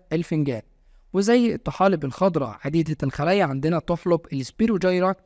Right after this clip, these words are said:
وبتكون البلاستيدات فيه حلزونية الشكل. بعد كده ندخل على المجموعة التانية، وهي مجموعة النباتات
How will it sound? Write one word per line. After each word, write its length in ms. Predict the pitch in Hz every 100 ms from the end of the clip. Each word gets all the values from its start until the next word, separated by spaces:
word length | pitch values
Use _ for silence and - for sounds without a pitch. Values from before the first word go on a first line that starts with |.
| _ -
وبتكون 460 | 139 139 180 185 160
البلاستيدات 680 | 131 131 131 143 160 190
فيه 260 | - 202 202 _ _ _
حلزونية 580 | - 151 135 143 165 165 -
الشكل. 440 | 196 - 135 - - - - - _ _ - - _ - _ - _ _ - - _ - - - - - _ - _ _ _ _ _ _ _ _ -
بعد 220 | 208 220
كده 220 | 220 226 202
ندخل 380 | 160 - 196
على 160 | 160 127
المجموعة 420 | 123 123 170 208
التانية، 400 | 196 - 208 208
وهي 300 | 175 139 170
مجموعة 440 | 147 120 170 185 175
النباتات 540 | 135 127 123 170 180